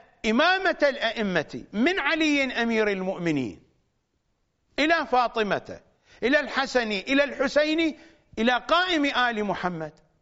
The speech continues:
إمامتهم جميعا تتفرع عن إمامة رسول الله صلى الله عليه وآله.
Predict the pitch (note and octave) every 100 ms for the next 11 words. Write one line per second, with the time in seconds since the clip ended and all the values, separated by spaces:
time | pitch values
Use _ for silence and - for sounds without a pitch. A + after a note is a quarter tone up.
0 | _ _ _ G#3 A#3 B3+ D#4 D4+ A3 A#3
1 | E3+ A3+ C4+ C4+ C#4+ A#3+ - _ _ G3
2 | G3 F#3+ A3 B3 A#3+ A#3+ A3 B3 C4 -
3 | _ _ _ _ _ - D#3+ E3+ F3+ G3+
4 | A#3 A3 G3+ F#3+ E3 B3 A#3 G3+ F3 D3
5 | - - - F3 F3 E3+ E3+ D3 C#3+ C3
6 | G#2+ G2 F#2+ -